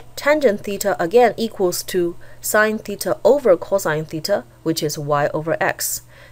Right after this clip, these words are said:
Tangent theta is undefined if x is zero. Then we have the other three trigonometric functions defined as the reciprocals of these three.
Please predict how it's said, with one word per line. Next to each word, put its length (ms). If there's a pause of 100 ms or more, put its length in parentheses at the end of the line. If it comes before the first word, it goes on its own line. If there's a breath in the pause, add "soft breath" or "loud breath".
(140 soft breath)
Tangent 380
theta 320
is 180
undefined 840
if 240
x 200
is 140
zero. 540 (1500 soft breath)
Then 260 (260)
we 100
have 360
the 160
other 240
three 240
trigonometric 640
functions 640 (260 loud breath)
defined 540
as 200
the 180
reciprocals 840 (180)
of 220
these 200
three. 300